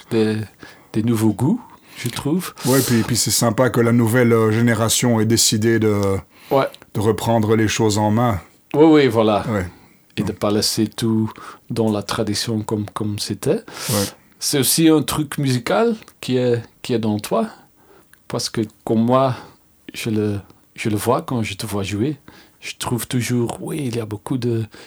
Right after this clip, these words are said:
Speaker 1: il connaît ses classiques, il connaît la tradition, mais dès que tu joues, tu essayes de faire quelque chose de nouveau. C'est, c'est juste ça ou ?
Speaker 2: Oui, bah écoute, je, euh, c'est tout à fait juste et je suis content.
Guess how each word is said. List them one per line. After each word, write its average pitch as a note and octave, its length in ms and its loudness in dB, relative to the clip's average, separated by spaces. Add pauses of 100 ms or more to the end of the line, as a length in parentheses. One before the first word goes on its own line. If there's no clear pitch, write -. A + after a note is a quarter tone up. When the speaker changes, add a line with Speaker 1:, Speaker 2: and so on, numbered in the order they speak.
(160)
Speaker 1:
il A#2+ 100 -6
connaît D3 220 -4
ses C3 160 -2
classiques, - 760 -6 (800)
il C#3 100 -8
connaît C3 240 0
la B2+ 100 0
tradition, C#3+ 720 0 (540)
mais G#2 280 -2
dès A2 180 -2
que - 120 -12
tu A2 120 -6
joues, C#3 340 -2 (380)
tu A#2+ 140 -4
essayes B2+ 320 -2
de A#2+ 80 -4
faire - 320 -8 (100)
quelque A#2+ 240 -6
chose A#2 260 -2
de A#2+ 80 0
nouveau. A2+ 400 -2 (800)
C'est, A2+ 480 -4
c'est - 240 -2
juste D#3 280 -2
ça G3 260 0
ou ? A2+ 260 -2 (360)
Speaker 2:
Oui, B2+ 320 4 (120)
bah B2+ 100 2
écoute, B2 340 -2
je, A#2 160 2 (220)
euh, A#2+ 160 2
c'est A2+ 220 0
tout B2 160 -8
à A#2+ 80 2
fait A2 140 -2
juste C3+ 280 0
et A#2+ 60 2
je G#2+ 100 -2
suis A#2 200 -2
content. C3 680 2